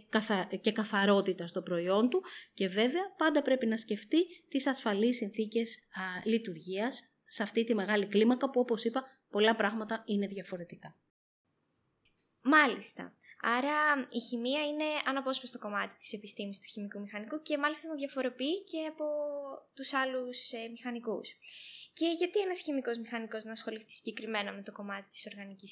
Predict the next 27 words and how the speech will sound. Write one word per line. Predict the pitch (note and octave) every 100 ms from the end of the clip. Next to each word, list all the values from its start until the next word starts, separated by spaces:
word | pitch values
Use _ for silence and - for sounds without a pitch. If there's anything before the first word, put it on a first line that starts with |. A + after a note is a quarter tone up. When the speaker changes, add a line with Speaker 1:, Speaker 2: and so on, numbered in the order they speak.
| -
Speaker 2:
χημείας; | G3+ F#3 F3+ - - - _ _ _ _ _ - - - _ _ _ _
Speaker 1:
Α, | G3+ G3+ G3+ G3 F3+ F3
μ, | F3+ F3 G3 F#3 -
έχω | B3 F4 E4
δύο | C#4 C#4 A3
απαντήσεις | - D#3 E3+ - -
εδώ. | G#3 C#3 - - _ -
Η | G3+
μία | A#3 D#4
απάντηση | C4 B3+ C4 A#3 B3 - D4+ D#4+ C4+ C#4
είναι | D#4 D#4+
η | D#4 D4 C#4+ C4+ C4 B3+
συναισθηματική, | B3 B3 A#3+ B3 A3 A3+ A3 C4+
ας | F3 -
πούμε. | - D3 - - _ - - - - - - - -
Είναι | C4+ E4
μία | D4+ E4
επιστήμη | D#4+ C4 D4+ D#4
συναρπαστική. | D#4+ C4 A3+ G#3+ A3 G#3+ E3+ E3+
Η |
οργανική | F#3 G3+ G3 G3
χημεία, | C#4 C4 B3+ C#4+ C#4+ - - - A3 G#3+
ε, |
μπαίνει | G3+ A#3+ C#4 D4
στο | C#4
μικρό | A#3+ A#3+ G3
κόσμο, | F#3+ E3+ F3 D#3+ D#3